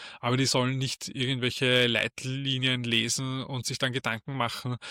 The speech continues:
was für Spieler sie sind. Die sollen sich auf den Fußball fokussieren und sollen sich da nicht ablenken lassen. Deswegen finde ich das auch nicht verwerflich, dass ein Manfred Schmidt bei der Pressekonferenz gesagt hat, dass er das, das Konzept oder dass er diese neue Ideologie noch nicht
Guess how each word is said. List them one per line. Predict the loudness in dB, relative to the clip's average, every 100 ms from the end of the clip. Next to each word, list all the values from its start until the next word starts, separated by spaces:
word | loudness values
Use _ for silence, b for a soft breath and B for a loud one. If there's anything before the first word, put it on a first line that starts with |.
| B B
was | 0 2
für | 0
Spieler | 0 2 4
sie | 4 2
sind. | 0 -2 -6 -6
Die | 0
sollen | 2 2
sich | 2 -2
auf |
den | -2
Fußball | -4 -2 -2 -2
fokussieren | -2 -4 -2 -2 0 0 -2 -6 B B B
und | -4
sollen | 0 0
sich | 0 0
da | -2
nicht | 0 -2
ablenken | 0 2 2 2
lassen. | 2 2 0
Deswegen | 0 2 0
finde | 0 -4
ich | -4
das | -4
auch | -4
nicht | -4 -6
verwerflich, | -4 -4 -4 -6 -4 -4
dass | -4 -2
ein | -2 -4 -8 B B B
Manfred | -6 -4 -2
Schmidt | -2 -2
bei | 2
der | 2
Pressekonferenz | 2 2 0 -2 -2 -2 -2
gesagt | -2 -4 -4
hat, | -4
dass | -4
er | -4
das, | -4 -4 -4 -6 -10 -10
das | -4 -2 -2
Konzept | -4 -4 -2 -4 -6
oder | -4 -4
dass | -2 -2
er | -2
diese | -2 0
neue | 2 2
Ideologie | 2 2 0 0
noch | 0 0
nicht | -4 -6